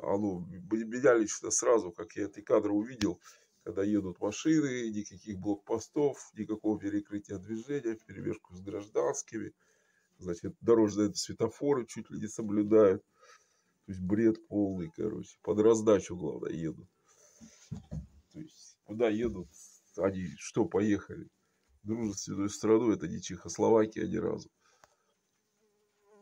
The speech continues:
О, дождик пошел.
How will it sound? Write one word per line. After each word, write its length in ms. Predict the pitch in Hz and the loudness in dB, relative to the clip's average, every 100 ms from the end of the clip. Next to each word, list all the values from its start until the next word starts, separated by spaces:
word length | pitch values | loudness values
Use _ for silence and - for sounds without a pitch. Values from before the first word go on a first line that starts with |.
| 208 202 202 _ _ _ _ _ _ _ _ | -20 -20 _ _ _ _ _ _ _ _ _
О, 180 | 113 92 | 2 4
дождик 460 | 98 104 90 90 - | 4 2 0 -6 -4
пошел. 680 | 78 - - - - - | -6 -6 -10 -10 -10 -14